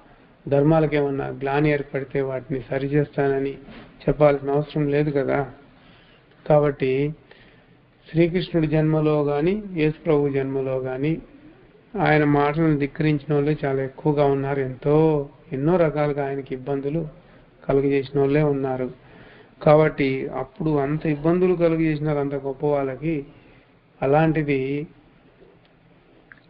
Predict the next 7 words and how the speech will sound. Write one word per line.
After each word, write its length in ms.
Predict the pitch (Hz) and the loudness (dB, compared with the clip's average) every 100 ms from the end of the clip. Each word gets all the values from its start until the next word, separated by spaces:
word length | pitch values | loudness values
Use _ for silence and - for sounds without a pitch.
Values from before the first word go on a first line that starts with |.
| - | 2
ఈనాడు 680 | 156 151 160 143 135 143 - - _ _ _ _ _ - | 4 4 2 0 0 -4 -10 -16 _ _ _ _ _ -10
మాలాంటి 680 | 147 151 147 147 160 170 160 | -6 -4 -2 0 0 -2 -2
వాళ్ళకి, 600 | 156 151 147 143 143 135 143 - - - - - - - - | -2 -2 -4 -4 -4 -4 -10 -20 -20 -20 -20 -20 -20 -12 -2
ఈ 320 | 151 139 135 | 2 4 2
మాలాంటి 400 | 135 139 151 160 | 2 4 4 4
వాళ్ళని 280 | 156 147 139 | 2 2 -2
తప్పుబట్టరా, 600 | 131 151 143 143 139 190 | -2 0 0 0 -2 -4